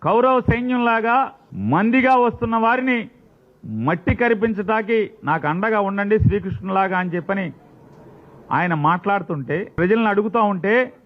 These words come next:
జనసేన పార్టీ అధ్యక్షుడు పవన్ కళ్యాణ్ గారు ఒక జంపింగ్ జపాంగ్ని పెద్ద వీరుడిగా, సూర్యుడిగా, పోటుగాడిగా ఊహించుకుని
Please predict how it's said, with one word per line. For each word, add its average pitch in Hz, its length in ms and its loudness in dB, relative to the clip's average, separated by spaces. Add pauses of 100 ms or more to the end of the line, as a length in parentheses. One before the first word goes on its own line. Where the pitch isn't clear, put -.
(140)
జనసేన 226 840 0 (300)
పార్టీ 202 280 0
అధ్యక్షుడు 220 680 2 (680)
పవన్ 226 240 2
కళ్యాణ్ 233 360 2
గారు 220 420 2 (560)
ఒక 151 120 0
జంపింగ్ 214 500 0
జపాంగ్ని 233 680 0 (320)
పెద్ద 196 220 0
వీరుడిగా, 233 680 2
సూర్యుడిగా, 233 560 2
పోటుగాడిగా 220 880 2 (520)
ఊహించుకుని 254 840 2